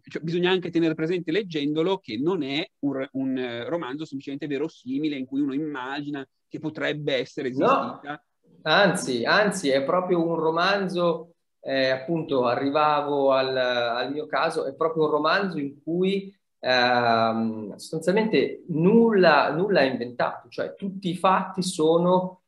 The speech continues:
Speaker 2: ehm, presi da un lunghissimo lavoro fatto su un, sui faldoni dei processi alla protagonista di questo romanzo, cioè sui faldoni dei processi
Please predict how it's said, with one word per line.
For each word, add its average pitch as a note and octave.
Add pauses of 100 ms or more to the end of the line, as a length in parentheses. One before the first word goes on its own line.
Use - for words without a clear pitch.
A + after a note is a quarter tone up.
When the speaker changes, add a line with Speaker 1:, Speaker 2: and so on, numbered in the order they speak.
(120)
Speaker 2:
ehm, A#2
presi C#3+
da B2+
un C3+ (200)
lunghissimo D3+
lavoro D#3+
fatto F3
su -
un, E3
sui C#3+
faldoni D#3
dei C3
processi C#3+
alla B2+
protagonista C#3
di B2
questo A2+ (140)
romanzo, A#2
cioè A#2+
sui C3+
faldoni D#3
dei C3+
processi D#3